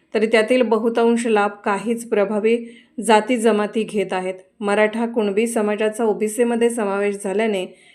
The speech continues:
इतर दुर्बल घटक मागे पडत आहेत. मुस्लिम समाजाला रिप्रेझेंटेशन अत्यल्प प्रमाणात मिळतो. संविधानिक व कायदेशीर आधार अनुच्छेद पंधरा चार, सोळा चार व तीनशे चाळीस राज्याला उपविभाग सब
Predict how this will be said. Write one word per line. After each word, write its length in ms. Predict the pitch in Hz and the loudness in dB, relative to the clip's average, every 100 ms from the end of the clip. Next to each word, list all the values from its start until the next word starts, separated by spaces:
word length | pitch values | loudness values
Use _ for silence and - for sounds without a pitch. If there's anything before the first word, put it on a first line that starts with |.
| _ | _
इतर 380 | 170 185 233 233 | -6 2 4 4
दुर्बल 600 | 233 180 175 202 202 247 | 2 0 4 6 6 4
घटक 360 | 233 240 233 226 | 4 0 0 -2
मागे 340 | 214 185 196 | -2 -2 -4
पडत 300 | 226 190 180 | -2 -2 -2
आहेत. 220 | 180 175 175 - _ | -2 -4 -6 -10 _
मुस्लिम 440 | 202 208 208 208 208 | -6 -6 -4 -4 -2
समाजाला 600 | 214 196 202 208 208 233 - - - _ | -2 -2 0 0 0 -2 -6 -20 -20 _
रिप्रेझेंटेशन 920 | 208 226 233 233 240 240 233 233 240 240 | 0 2 4 4 4 2 4 2 2 -2
अत्यल्प 460 | 202 - 214 214 | -4 -2 -2 0
प्रमाणात 440 | 226 220 196 196 202 202 | -2 -2 -2 -2 -4 -4
मिळतो. 440 | 190 190 226 233 - _ - | -4 -4 -6 -8 -20 _ -6
संविधानिक 580 | 240 208 220 240 233 233 | 0 4 4 2 0 2
व 140 | 233 233 | 2 2
कायदेशीर 560 | 202 190 220 214 233 | 0 2 0 0 0
आधार 440 | 220 208 190 208 220 | 0 -2 0 0 -2
अनुच्छेद 580 | - 190 208 208 247 233 220 | -2 -4 -4 -2 -4 -2 -2
पंधरा 360 | 190 196 214 | -2 0 -2
चार, 320 | 214 220 214 | -2 -2 -2
सोळा 340 | 220 220 185 185 | -2 -2 0 0
चार 280 | 190 208 214 - - _ - | -2 -2 -2 -6 -20 _ -6
व 40 | |
तीनशे 480 | 214 233 220 208 247 | -2 0 0 2 2
चाळीस 380 | 247 233 226 233 | 4 4 4 4
राज्याला 440 | 202 190 208 220 | 0 2 2 2
उपविभाग 600 | 214 175 202 208 202 226 226 - | 0 2 2 2 2 0 -2 0
सब 120 | 202 | -2